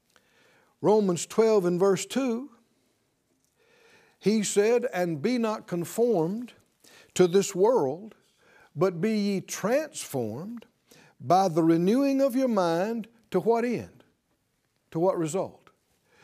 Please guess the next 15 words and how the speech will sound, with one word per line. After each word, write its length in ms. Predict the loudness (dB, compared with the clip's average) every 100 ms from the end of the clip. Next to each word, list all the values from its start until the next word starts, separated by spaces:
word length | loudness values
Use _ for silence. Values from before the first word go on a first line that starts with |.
| -20 -20 _ -4
"That 260 | 0 0 2
you 160 | 0
may 260 | 2 2 0
prove 840 | -2 -4 -2 -2 -4 -12 -20 -20 _ _ _ _ _ 0
what 220 | 4 6
is 220 | 4 4
that 320 | 0 0 -2
good 500 | 0 2 2 -2 -8 -16 _ _ _ _
and 160 | -6 -6
acceptable 840 | -6 -2 0 0 -2 -4 -4 -8 -16 _ _ _ _
and 360 | -4 -2 -4 -8
perfect 760 | -4 -2 -2 -4 -8 -8 -12 _ _ _
will 640 | -4 2 4 4 2 -2 -10 _ _ _
of 220 | -2 -2 0
God." 480 | -4 -4 -12 -20